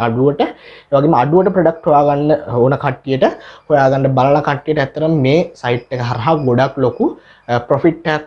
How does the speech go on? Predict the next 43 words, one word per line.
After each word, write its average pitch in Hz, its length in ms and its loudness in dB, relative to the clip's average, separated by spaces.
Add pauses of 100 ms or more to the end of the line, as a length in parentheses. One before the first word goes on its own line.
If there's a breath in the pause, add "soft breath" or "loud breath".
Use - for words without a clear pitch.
තියාගෙන 120 320 -2
අයිටම් 131 340 -2 (100)
හොයන්න 113 320 0
පුළුවන් 127 300 0 (120)
පහසුවෙන්ම. 135 560 -2 (180)
AliExpress 120 520 -6
එකට 127 260 -2
වැඩිය 131 260 4
පහසුවෙන්. 131 420 -2
මොකද 135 280 2
මේ 127 120 0
සයිට් 113 340 -2
එක 135 120 -2
AliExpress 117 480 -6
එක - 160 -8
වගේ 131 260 0
කියලා 117 220 -2
කිව්වට 123 400 2
මේක 131 160 -2
ටූල් 143 480 0
එකක් 139 120 -8
විදිහට 139 200 -4
තමයි 135 160 2
මම 139 220 -2
ගන්නවා 123 320 0
කියලා 135 140 -2
මම 127 120 0
ඔයගොල්ලන්ට 120 260 2
කිව්වේ 196 220 4
කලින්. 104 160 -4 (440 soft breath)
ඉතින් 165 180 0
ඒ 175 180 6
හින්දා 202 200 2
මේක 175 440 2 (240)
මේ 151 180 2
සයිට් 147 560 -2
එකෙන් 196 240 0 (380 loud breath)
අපිට 147 260 2 (100)
පුළුවන් 185 480 2
ඒ 139 260 0
ටූල් 214 500 2
එක, 120 100 0
ඒ 120 260 0